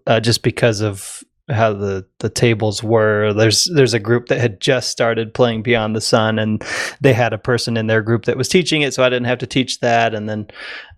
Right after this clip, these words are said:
um, the other game we had, we were teaching is really small. Um, so I kind of just hung out at the Praga table and just watched these players play, and they did some interesting things that I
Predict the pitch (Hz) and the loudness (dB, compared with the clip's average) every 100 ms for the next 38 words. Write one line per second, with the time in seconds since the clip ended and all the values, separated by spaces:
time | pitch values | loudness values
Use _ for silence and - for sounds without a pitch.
0 | - 113 110 104 107 120 113 110 107 107 | 0 2 2 0 2 2 2 0 -4 -4
1 | 104 110 107 107 - 131 117 107 117 - | -2 0 0 -2 0 2 2 0 -2 0
2 | 107 101 95 110 101 - - 127 120 120 | 0 -2 0 0 2 0 2 2 4 2
3 | 113 _ _ 127 113 107 - 147 117 - | -2 _ _ -2 0 -2 0 2 2 0
4 | 170 165 127 123 - - 123 135 123 123 | 0 -2 -4 -8 -10 -10 -4 -2 0 0
5 | 127 - 123 131 135 123 127 123 - 120 | 0 -2 -2 0 2 4 4 2 2 2
6 | 113 113 113 135 123 131 117 113 117 120 | 2 2 2 2 2 2 2 2 2 2
7 | - - - 135 123 - 139 131 123 123 | 2 -6 -4 -4 -4 -2 0 2 2 -2
8 | - - 131 127 143 147 127 120 117 110 | -6 0 4 4 4 0 -2 0 0 -2
9 | 131 160 190 208 190 - 151 - 170 180 | 4 4 6 2 2 0 0 2 2 2
10 | 180 - 175 165 175 135 135 135 139 135 | 2 2 0 2 0 0 0 2 2 -2